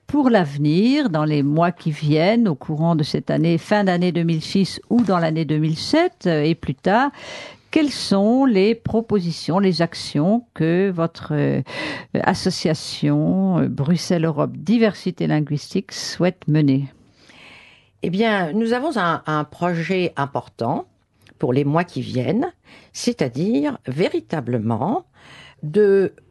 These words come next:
Speaker 2: proposer, d'élaborer d'abord et de proposer une sorte de code de bonne conduite détaillé allant du plurilinguisme intégral, comme je vous l'ai dit, session plénière du Parlement européen,
Speaker 1: Oui.
Speaker 2: au plurilinguisme minimal,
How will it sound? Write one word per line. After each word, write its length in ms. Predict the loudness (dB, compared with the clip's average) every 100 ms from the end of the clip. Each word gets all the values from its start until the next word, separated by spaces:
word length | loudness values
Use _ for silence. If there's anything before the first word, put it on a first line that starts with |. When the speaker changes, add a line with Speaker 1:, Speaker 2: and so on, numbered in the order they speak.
| _ _ -20
Speaker 2:
proposer, 720 | -2 -2 0 0 0 0 -2 -8 _ _ _ -2
d'élaborer 600 | 2 2 2 0 0 -2
d'abord 460 | -2 -2 -2 -2
et 80 | -2
de 80 | -2
proposer 840 | -4 -4 -2 -2 -2 0 -2 -4 -4
une 140 | -4
sorte 480 | -2 -4 -6 -4 0
de 520 | 2 2 0 -2 -4 -2
code 280 | 0 0 0
de 200 | -2 -2
bonne 300 | 0 0 0
conduite 560 | -4 -4 -4 -4 -4
détaillé 640 | -2 0 0 -2 -4 -6 -6 -2
allant 540 | 0 2 2 0 -2
du 220 | -6 -10
plurilinguisme 1040 | -12 -4 -2 0 0 -2 -2 -2 -2 -4 -2 -4
intégral, 480 | -2 -2 0 0 0 -4
comme 200 | -4 -4
je 100 | -2
vous 80 | -2
l'ai 140 | -2 -2
dit, 140 | -4
session 440 | -2 -2 0 -2
plénière 640 | 0 0 2 2 2 0 -2
du 160 | -6 -4
Parlement 520 | -2 -2 -2 0 -2
européen, 600 | -2 -4 -2 -2 -2 -6 -12 -10 -4
Speaker 1:
Oui. 160 | 0
Speaker 2:
au 200 | 2 2
plurilinguisme 1000 | -2 -4 -2 0 0 -2 -2 -4 0 0
minimal, 580 | 2 2 2 2 0